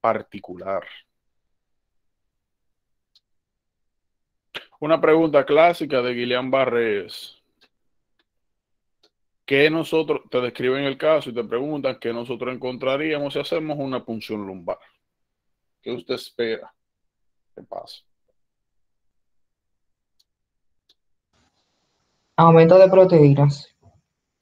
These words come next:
Speaker 1: En pocas palabras, o le ponen el término que mencionamos, disociación albúmino mono-, monocítica.
Speaker 2: Ujú.
Speaker 1: Sencillamente eso. Proteínas normal. O le ponen, ya usted sabe, un set de laboratorio y le ponen niveles de glucosa,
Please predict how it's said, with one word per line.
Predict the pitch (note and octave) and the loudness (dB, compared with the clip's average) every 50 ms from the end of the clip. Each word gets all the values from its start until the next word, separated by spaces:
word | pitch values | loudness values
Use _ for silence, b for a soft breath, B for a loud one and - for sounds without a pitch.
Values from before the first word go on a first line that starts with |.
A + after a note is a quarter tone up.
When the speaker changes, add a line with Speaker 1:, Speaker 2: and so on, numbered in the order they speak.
| _ _ _ _ _ _ _ _ | _ _ _ _ _ _ _ _
Speaker 1:
En | - C#3 C3 | -16 -10 -8
pocas | C#3+ D3+ D3+ C#3+ C#3+ | -6 -6 -6 -4 -2
palabras, | C3 G#2+ F#2 F2+ F2+ E2+ F#2+ A2 - | -2 -2 -2 -4 -6 -8 -8 -8 -4
o | B2 B2+ C3 | -2 -2 -2
le | C3 B2 | -2 -2
ponen | C3+ C#3+ D3 D3 C#3+ D3 | -4 -4 -4 -4 -4 -6
el | D3 D3 | -6 -6
término | D#3+ D3 D3 D3 D3 D3+ | -6 -8 -6 -8 -10 -10
que | C#3+ D#3 D3+ | -8 -8 -8
mencionamos, | D#3 D#3+ D#3+ - F#3 D3+ B2 A2 G#2+ G#2+ A2+ | -8 -10 -10 -8 -8 -6 -6 -8 -8 -8 -10
disociación | A2+ A#2 - B2 A2+ - - B2 - - D#3+ E3+ E3 | -10 -10 -12 -12 -12 -10 -10 -10 -8 -10 -10 -10 -10
albúmino | D#3 D#3 D#3+ D#3+ E3 D#3+ E3 D#3+ | -10 -10 -10 -10 -10 -10 -10 -10
mono-, | D#3+ E3+ F3 F3+ F#3 - - | -10 -10 -10 -12 -12 -12 -12
monocítica. | D#3+ D#3+ F#3 G#3 - - - - - - - - _ _ _ _ _ _ _ - | -12 -12 -10 -12 -12 -14 -14 -16 -16 -18 -20 -20 _ _ _ _ _ _ _ -12
Speaker 2:
Ujú. | D#3 D#3 D3+ D3+ D3+ E3 F3+ G#3+ A3 A3 | -10 -10 -8 -8 -8 -8 -8 -10 -10 -12
Speaker 1:
Sencillamente | - A#2+ A#2+ - - D#3 E3 D3 C3 A#2 G#2+ G2+ F2 - - - | -12 -12 -12 -12 -10 -10 -8 -8 -8 -8 -10 -10 -10 -10 -10 -10
eso. | - - - - _ _ _ _ | -12 -16 -20 -20 _ _ _ _
Proteínas | - B2 B2 A2 A#2+ A#2 A#2 A#2+ A#2 A#2 - | -6 -6 -4 -2 -2 -2 -2 -4 -6 -8 -8
normal. | A2+ G#2+ G2+ B2 D#3 F#3+ - - - | -10 -10 -8 -8 -6 -4 -4 -2 2
O | - C#3 C3+ | 4 6 6
le | C3+ C3 | 6 4
ponen, | - - C#3 C#3 C#3 | 2 2 2 2 4
ya | C#3 C#3 C3+ | 4 2 2
usted | B2+ C3 B2+ | 2 0 0
sabe, | - - F3+ F3 D#3 D3 B2+ | 2 4 6 6 6 4 2
un | B2+ A#2 A2+ | -2 -4 -4
set | - B2 B2 | -2 -2 0
de | B2 B2+ | 2 2
laboratorio | B2 A#2+ A#2+ A#2 A#2 A#2 A#2 A#2 - F3+ G3 F#3 E3 C#3+ C#3+ D3 B B B B B B B | 4 4 4 4 2 2 0 0 -2 0 0 0 0 -2 -4 -6 B B B B B B B
y | - C3 | -4 -2
le | A#2+ A#2+ | 0 0
ponen | A2+ - C#3+ D#3+ E3+ E3 D#3 D3+ D3 C#3 | 2 2 4 4 4 4 2 0 -2 -4
niveles | C3 B2 A#2 A2+ A#2 A#2 A#2 A2+ | -4 -4 -2 0 0 2 2 0
de | A2+ A2 | 0 -2
glucosa, | A2 A2 A2 G#2+ - D#3+ F3 F#3 F#3+ F3 - - C#3+ D#3+ b | -4 -6 -8 -6 -2 0 2 2 2 0 0 0 -2 -2 b